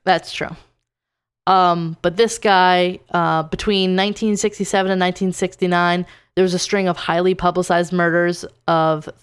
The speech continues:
thirteen to twenty-one-year-old girls in southeastern Michigan, and the victims were abducted, raped, beaten, and murdered, typically by stabbing or strangulation,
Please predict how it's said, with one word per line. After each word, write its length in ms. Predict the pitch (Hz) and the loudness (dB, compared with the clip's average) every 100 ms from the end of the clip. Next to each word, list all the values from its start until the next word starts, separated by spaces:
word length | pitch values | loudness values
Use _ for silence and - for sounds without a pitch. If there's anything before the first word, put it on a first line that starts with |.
| - | -2
thirteen 380 | 180 - 185 | -2 -2 -4
to 80 | 170 | -4
twenty-one-year-old 760 | - 175 170 165 170 165 160 165 | -4 -2 0 0 0 0 0 0
girls 460 | 196 196 196 190 - | 0 2 2 0 -4
in 240 | 175 165 | -4 -4
southeastern 760 | - 170 165 - 175 - 160 175 | -2 0 0 -2 -8 -4 -4 -2
Michigan, 480 | 196 226 220 220 220 - _ _ _ | -4 -2 -2 -2 -6 -14 _ _ _
and 260 | 170 165 165 | -2 -2 0
the 40 | |
victims 400 | 165 185 180 175 | 0 0 -2 -4
were 100 | 170 | -2
abducted, 560 | 156 151 185 185 180 165 | -2 0 -2 0 -2 0
raped, 420 | 170 170 165 - - | 0 -2 -4 -10 -6
beaten, 320 | 170 143 160 | -4 -4 -4
and 100 | 156 | -2
murdered, 500 | 165 180 180 175 - _ | 0 2 2 0 -8 _
typically 420 | - 226 208 202 190 | -4 -2 0 2 2
by 120 | 170 | 2
stabbing 420 | - 165 165 165 | 0 -2 0 -2
or 60 | 160 | -6
strangulation, 800 | - 160 160 170 165 170 165 | -4 -4 0 0 0 -2 -4